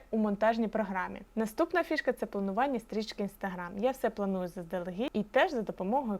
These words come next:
Canva. Переходимо в «Файл», View Settings, Add Guides. І тут ви можете створити Custom Guides і зробити три на п'ять.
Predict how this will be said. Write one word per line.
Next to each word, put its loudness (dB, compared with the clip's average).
Canva. -6
Переходимо 6
в -4
«Файл», 2
View -2
Settings, -2
Add 4
Guides. 0
І 0
тут 6
ви 0
можете 2
створити 0
Custom 2
Guides 0
і -4
зробити 0
три 4
на 4
п'ять. -2